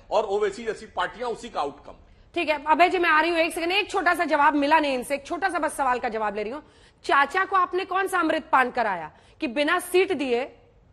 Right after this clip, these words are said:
Speaker 2: वो आपकी तरफ आ गए हैं? आप, आप ही कह रहे हैं कि दोनों हमारे साथ रहेंगे, कोई कह रहा है कि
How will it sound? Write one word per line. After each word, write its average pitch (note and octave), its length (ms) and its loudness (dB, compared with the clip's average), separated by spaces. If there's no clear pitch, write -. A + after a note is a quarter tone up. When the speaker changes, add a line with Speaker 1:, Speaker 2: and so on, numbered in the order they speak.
Speaker 2:
वो C4+ 80 0
आपकी D4 300 4
तरफ E4+ 280 -2
आ D#4 120 2
गए C#4+ 100 -2
हैं? C#4+ 120 -2
आप, D#4 220 0
आप C#4+ 220 0
ही F#4+ 60 0
कह F#4+ 160 0
रहे F4+ 100 -2
हैं F4 80 -6
कि E4+ 80 -6
दोनों D#4 280 -4
हमारे D4+ 240 -2
साथ C#4+ 260 -8
रहेंगे, C4+ 300 -10
कोई D#4 140 -2
कह D4+ 140 2
रहा C#4+ 100 6
है C4+ 60 2
कि C#4+ 120 -8